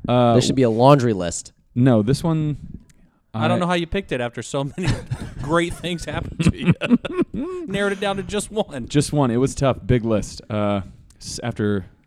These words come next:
Speaker 1: rigorous just honing it in, tracking it down, Dad's back working with Dad. The
Speaker 2: Yeah.
Speaker 1: two, the two dads are back working.
Speaker 3: We are
Speaker 1: ba-
Speaker 3: back.
Speaker 1: working our tails off,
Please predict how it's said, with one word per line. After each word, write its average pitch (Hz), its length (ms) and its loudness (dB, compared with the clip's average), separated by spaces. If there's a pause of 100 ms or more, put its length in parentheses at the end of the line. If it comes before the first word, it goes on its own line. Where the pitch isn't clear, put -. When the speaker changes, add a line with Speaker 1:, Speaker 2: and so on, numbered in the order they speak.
(420)
Speaker 1:
rigorous 113 580 4
just - 340 -6 (380)
honing 131 340 2
it 107 100 2
in, 104 440 0
tracking 107 400 -2
it 92 80 -6
down, 101 340 0 (1300)
Dad's 135 260 2
back 151 420 0 (640)
working 127 280 2
with 123 100 2
Dad. 110 380 0 (560)
The 110 80 -8
Speaker 2:
Yeah. 139 200 4
Speaker 1:
two, - 120 -2
the 123 100 2
two 135 160 2
dads 127 260 4
are 117 40 6
back 107 380 0 (460)
working. 131 460 0
Speaker 3:
We 226 180 4
are 160 260 8
Speaker 1:
ba- 131 140 6
Speaker 3:
back. 359 640 4
Speaker 1:
working 139 360 6
our 175 100 4
tails 143 340 4
off, 135 360 4